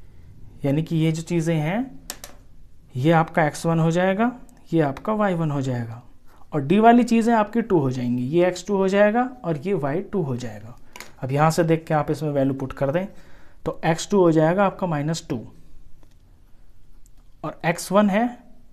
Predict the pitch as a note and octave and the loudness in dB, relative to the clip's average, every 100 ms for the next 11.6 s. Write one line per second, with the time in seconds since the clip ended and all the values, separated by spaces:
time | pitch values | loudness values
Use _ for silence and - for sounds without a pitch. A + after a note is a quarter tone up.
0 | - - - - C#3+ B2 - - - - | -20 -20 -20 0 2 2 -2 -12 -20 -18
1 | - - - D#3 G3 G#3 D#3+ D3+ D3 E3 | -20 -20 -6 0 0 2 0 -2 -4 -6
2 | D#3+ B2+ A#2+ A#2+ - - - - - C3 | -6 -6 -8 -10 -16 -20 -20 -20 -12 -10
3 | B2 B2 D3+ - B2 A#2 - - - - | -8 -8 -10 -12 -12 -12 -14 -20 -20 -20
4 | - - - D#3 D3 C#3+ D3+ - - A2+ | -20 -20 -2 0 0 -4 -6 -12 -14 -16
5 | - - - - - - - - - - | -16 -20 -20 -20 -20 -20 -20 -20 -20 -6
6 | C#3+ B2 - - - - _ - - - | -4 -4 -8 -16 -20 -20 _ -20 -20 -20
7 | - - - - C3+ C#3+ D#3+ E3 F#3+ G3 | -20 -20 -20 -6 0 4 4 4 4 4
8 | F#3 F#3 F#3+ F#3 G#3 A#3+ - - - _ | 2 0 -2 0 0 0 -6 -20 -20 _
9 | - - - _ - - - - - - | -20 -20 -20 _ -20 -20 -20 -20 -20 -20
10 | - - - - - - - - - - | -20 -20 -20 -20 -20 -20 -20 -20 -20 -20
11 | - C#3 C3+ C3+ F#3 | -16 -8 -8 -2 -2